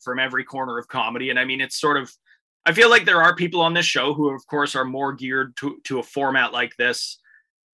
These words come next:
than others. Were there any bits? 'Cause obviously, yeah, you talked about,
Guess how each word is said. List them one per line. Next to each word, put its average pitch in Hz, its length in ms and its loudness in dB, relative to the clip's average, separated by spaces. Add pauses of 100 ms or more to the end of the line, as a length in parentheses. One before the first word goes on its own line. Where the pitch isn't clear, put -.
(220)
than 143 300 6
others. 135 560 0 (220)
Were 185 140 6
there 285 200 10
any 349 220 4
bits? 226 460 4
'Cause 196 200 -2
obviously, 208 460 4
yeah, 170 140 6
you 147 160 2
talked 180 260 0
about, 156 360 0